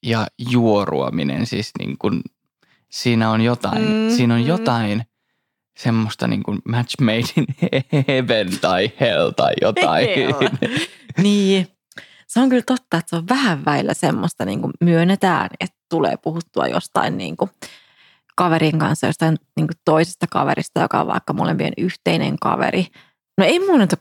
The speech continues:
Speaker 2: kovin usein semmoisia tilanteita, että mitään niinku oikeasti pahaa puhuttaisiin selän takana, mutta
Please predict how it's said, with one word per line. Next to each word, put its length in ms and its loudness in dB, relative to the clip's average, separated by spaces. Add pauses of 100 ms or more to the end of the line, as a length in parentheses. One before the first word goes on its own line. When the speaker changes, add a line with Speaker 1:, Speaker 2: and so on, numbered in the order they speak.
Speaker 2:
kovin 280 2
usein 320 0
semmoisia 420 0
tilanteita, 440 -2
että 160 -4
mitään 320 -2
niinku 240 -4
oikeasti 420 -4 (120)
pahaa 300 0
puhuttaisiin 500 -6
selän 260 0
takana, 380 -2
mutta 340 -4